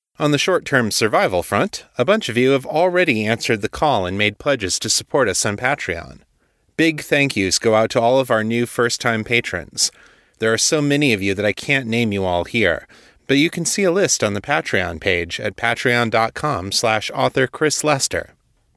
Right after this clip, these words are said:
And a super huge thank you to all the existing patrons who've increased their pledge levels to help us through this tough time, especially Deborah Peterson, Rosemary Tizzledown,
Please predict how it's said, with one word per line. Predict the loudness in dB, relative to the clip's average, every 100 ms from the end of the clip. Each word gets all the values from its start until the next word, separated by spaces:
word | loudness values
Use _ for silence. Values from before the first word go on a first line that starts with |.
| _ _
And | 0 2
a |
super | 4 4 4 2
huge | 0 0 2 2
thank | 2 2 2
you | -2
to | 0 0
all | 0
the | 2 0
existing | 0 0 0 0 -2
patrons | 0 0 0 -4 -4
who've | -6 -4
increased | -4 0 2 2 2
their | -2
pledge | -2 0 0 0
levels | -2 0 -2 -2
to | -4
help | -6 -4
us | -6 -4
through | -4 -6
this | -4 -4
tough | -2 -4 -4
time, | -2 -2 -2 -8 _ _ _ _ -6
especially | 0 0 2 0 2
Deborah | 2 2
Peterson, | 0 2 2 2 0 0 -6 _ -2
Rosemary | 0 2 2 2
Tizzledown, | 2 0 0 2 0 0